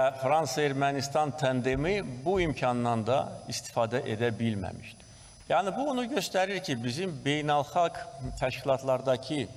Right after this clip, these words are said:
nüfuzumuz və beynəlxalq müstəvidə apardığımız siyasət təqdir edilir. Çünki biz hər zaman məsuliyyətlə yanaşırıq.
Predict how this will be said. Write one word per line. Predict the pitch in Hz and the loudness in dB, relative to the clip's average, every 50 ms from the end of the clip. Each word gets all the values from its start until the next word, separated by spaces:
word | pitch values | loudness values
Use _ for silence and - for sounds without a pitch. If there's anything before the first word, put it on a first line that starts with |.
| - - - - - - - - - - - - - - | -10 -10 -10 -12 -16 -20 -20 -20 -20 -20 -20 -20 -20 -12
nüfuzumuz | - 117 135 143 - 143 131 113 127 135 139 139 127 110 - - - - 127 | -4 -2 0 0 2 2 2 2 2 2 2 2 0 0 -2 -6 -8 -8 -2
və | 113 123 135 139 | 2 2 4 4
beynəlxalq | 123 113 131 135 135 135 135 127 110 143 175 165 143 143 | 2 2 0 0 2 2 0 0 0 0 -2 -2 -2 -6
müstəvidə | 143 127 - - 147 135 127 123 127 117 131 139 135 123 107 101 98 110 113 - - | -6 -6 -4 0 2 2 2 2 0 0 2 4 4 6 4 2 0 -2 -6 -2 0
apardığımız | - 113 107 - 123 120 117 113 113 113 117 131 135 120 - - | 0 0 2 2 2 2 2 2 0 -2 -2 -2 -2 -2 -4 -4
siyasət | - 139 135 139 135 - - - 180 185 180 - - - - - - - - - - - - - | 0 2 2 2 2 2 0 0 0 0 0 -2 -8 -14 -14 -16 -20 -20 -20 -20 -20 -20 -14 -4
təqdir | - 123 127 117 123 139 190 165 | 0 0 0 0 2 0 2 2
edilir. | 135 101 98 - - - - - - - - - - - - - - | 2 0 -2 -6 -10 -12 -16 -18 -20 -20 -20 -20 -20 -20 -20 -20 -16
Çünki | - - 117 117 110 120 120 107 | -8 -4 -4 -4 -2 -2 -4 -4
biz | 123 165 202 226 190 - - - - - - - | -4 -6 -6 -6 -8 -12 -14 -16 -18 -20 -20 -6
hər | - - 160 170 139 | -2 0 0 2 2
zaman | 135 139 135 139 143 151 156 - - - | 2 2 2 4 4 2 2 0 -2 -2
məsuliyyətlə | 113 117 120 120 117 - 139 151 165 - 156 127 120 | 0 2 2 2 2 0 0 0 2 2 2 2 2
yanaşırıq. | 117 113 110 110 - - 113 - - - - - - | 2 2 0 -2 -4 -6 -10 -12 -12 -14 -18 -18 -20